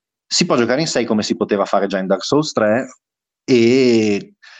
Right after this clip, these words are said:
questo comunque significa che loro ormai si rendono conto che Dark Souls funziona perché è un gioco online, cioè noi siamo tutti molto affezionati alla parte offline e alla, alla parte, insomma, di avventura, la, la parte P V E, la parte di gioco, che è quella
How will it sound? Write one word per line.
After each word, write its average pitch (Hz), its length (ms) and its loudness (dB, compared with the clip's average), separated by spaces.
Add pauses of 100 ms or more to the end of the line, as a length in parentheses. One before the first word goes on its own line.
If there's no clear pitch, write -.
questo 160 240 -2
comunque 131 300 2
significa 117 440 2
che 110 120 0
loro 113 240 4
ormai 104 280 0
si 104 120 -2
rendono 101 320 2
conto 107 320 2
che 101 120 0
Dark 95 200 0
Souls 104 420 0 (1000)
funziona 123 600 2
perché 113 220 -2
è 98 40 -4
un 101 60 -6
gioco 92 240 -4
online, 82 460 -4
cioè - 160 -2
noi 101 100 2
siamo 95 200 2
tutti 95 240 -2
molto 95 200 0
affezionati 90 580 -2
alla 85 120 0
parte 85 260 -2
offline 90 480 0 (140)
e 82 200 -4
alla, 76 200 -2
alla 80 140 -2
parte, 78 420 -4
insomma, - 440 -12 (220)
di 82 240 -6
avventura, 87 640 0
la, 82 100 -2
la 80 140 -2
parte - 300 -2
P 90 120 0
V 80 160 -8
E, 92 80 2
la 87 80 0
parte - 260 -2
di 85 120 2
gioco, 87 600 0 (180)
che 92 180 -2
è 82 60 -2
quella 85 440 0